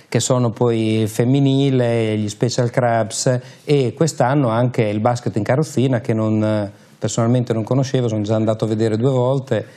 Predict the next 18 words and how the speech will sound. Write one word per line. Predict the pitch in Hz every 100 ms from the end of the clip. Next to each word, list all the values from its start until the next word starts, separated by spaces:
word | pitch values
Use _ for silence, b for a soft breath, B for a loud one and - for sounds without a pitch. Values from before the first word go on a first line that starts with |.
| B B B B
Eh, | - 104 104 104
sono | - 107 101
de-, | 101 98
dei | 104 104
ragazzi | 107 117 113 - - 120
ottimi | 113 127 135 107
e | 98
siamo | - 110 104 101
orgogliosi | 107 107 107 120 139 127
di | 107
aver | 107 110
contribuito | 110 104 104 120 127
per | 107 107
quello | 120 117
che | 104
possiamo | 104 - 120
fare | 127 190 120 110
a, | 98